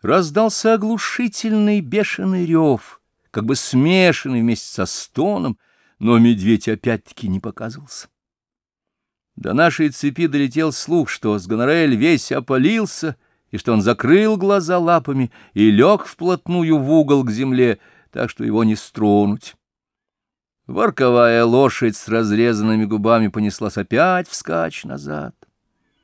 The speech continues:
Все думали, что это была посылка за новым привозом соломы. Между зрителями послышался укоризненный говор: «Зачем распорядители охоты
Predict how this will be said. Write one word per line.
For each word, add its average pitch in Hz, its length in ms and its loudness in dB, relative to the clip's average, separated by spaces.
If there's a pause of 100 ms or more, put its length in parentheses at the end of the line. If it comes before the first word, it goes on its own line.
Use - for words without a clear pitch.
(280)
Все 123 360 -6
думали, 160 400 -2
что 160 180 -6
это 156 100 -6
была 165 160 -2
посылка 160 520 -2
за 151 140 0
новым 165 360 2
привозом 190 460 0
соломы. 170 500 -2 (760)
Между 101 380 0
зрителями 117 760 0 (320)
послышался 135 640 -2
укоризненный 123 640 -2
говор: 104 440 2 (240)
«Зачем 156 840 2
распорядители 214 720 0
охоты 175 680 0